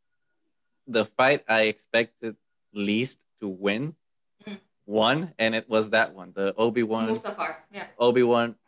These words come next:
Speaker 1: Mustafar fight with Anakin. And it's,
Speaker 2: Mm-mm.
Speaker 1: in the back of my mind, I was like, "How can people choose that fight over the Phantom Menace one?" And I, I was
Speaker 2: Over
Speaker 1: completely
Speaker 2: Phantom,
Speaker 1: flabbergasted.
Speaker 2: over Empire, over Return.
Speaker 1: Yeah,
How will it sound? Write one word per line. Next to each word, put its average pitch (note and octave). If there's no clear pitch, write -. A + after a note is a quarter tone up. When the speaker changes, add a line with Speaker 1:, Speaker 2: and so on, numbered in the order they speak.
Speaker 1:
Mustafar G#2+
fight G2+
with G2+
Anakin. G#2
And G2+
it's, -
Speaker 2:
Mm-mm. G#2+
Speaker 1:
in G2+
the G#2
back G#2+
of A2+
my A2
mind, G#2
I G#2+
was G#2+
like, G#2
"How D#3+
can B2
people C#3
choose A#2+
that G#2
fight A2+
over G#2+
the G2
Phantom G#2+
Menace G2+
one?" F#2+
And G2+
I, G#2+
I G#2+
was G#2
Speaker 2:
Over -
Speaker 1:
completely A#3+
Speaker 2:
Phantom, A3+
Speaker 1:
flabbergasted. A3+
Speaker 2:
over A#3
Empire, A3
over G#3
Return. F#3+
Speaker 1:
Yeah, D#3